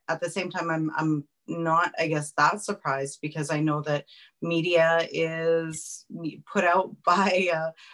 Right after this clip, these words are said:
you know, by these, and, you know, the exact same people who are, who are backing, you know, big industry projects like Coastal GasLink, like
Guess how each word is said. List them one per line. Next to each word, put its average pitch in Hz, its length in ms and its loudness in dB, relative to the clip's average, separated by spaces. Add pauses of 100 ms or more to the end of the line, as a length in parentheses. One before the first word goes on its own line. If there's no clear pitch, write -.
(460)
you 190 180 0
know, 170 200 2 (320)
by 185 260 4
these, 208 380 -8 (560)
and, 151 640 -2 (460)
you 170 160 -8
know, 147 240 0 (320)
the 190 120 0
exact 175 340 2
same 185 200 -2
people 175 440 -2
who 170 240 -4
are, 151 480 2 (400)
who 202 100 0
are 175 140 4
backing, 151 880 0
you 160 160 -8
know, 147 260 -4 (380)
big 175 220 -2
industry 165 500 -6
projects 151 800 -2
like 147 220 -2
Coastal 160 400 -6
GasLink, 147 720 -2
like 151 320 -2